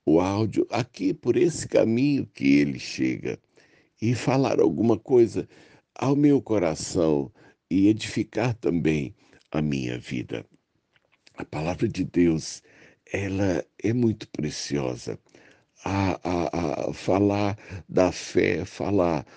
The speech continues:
do coração, é um privilégio que eu, eu tenho e eu agradeço a Deus por ter me dado e a você por me ouvir.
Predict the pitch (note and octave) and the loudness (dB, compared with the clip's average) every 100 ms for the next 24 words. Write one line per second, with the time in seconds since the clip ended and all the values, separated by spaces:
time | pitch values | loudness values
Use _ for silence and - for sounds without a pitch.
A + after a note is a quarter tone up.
0 | _ - F2 - A#2 A#2 G#2 - D#2 G#1+ | _ -4 -4 -2 -2 0 -4 -4 0 0
1 | G1+ - - - _ - F2+ G2 G2+ G#2+ | -2 -10 -20 -20 _ 2 4 4 0 -4
2 | F2+ F#2+ D2+ C#2+ C2+ - - _ _ _ | 0 0 0 -4 -6 -12 -20 _ _ _
3 | - - D2 D2 C#2 - - - D#2 D#2 | -8 -2 2 2 0 -4 -12 -6 -2 0
4 | D#2 - _ _ - D#2 - - F#2 G#2 | 0 -2 _ _ -6 -6 -6 -2 2 4
5 | G#2 F#2 D#2+ E2 D#2+ D2 D#2 D2 - A#1+ | 4 4 4 2 0 -4 -6 -8 -8 -8
6 | A#1+ - - _ _ _ _ - - - | -8 -12 -16 _ _ _ _ -18 -12 -4
7 | A#2 A2+ - G#2 - - D2+ - B1 - | -4 -4 -6 -6 -2 0 0 -2 -8 -10
8 | - _ _ - _ _ _ - E2+ E2+ | -14 _ _ -20 _ _ _ -10 -8 -6
9 | G2 - - C#2+ B1+ _ - _ _ - | -6 -4 -2 -2 -2 _ -20 _ _ 2
10 | D2+ D2 C#2 C#2 B1 C2 A1 | 2 2 0 0 -4 -6 -8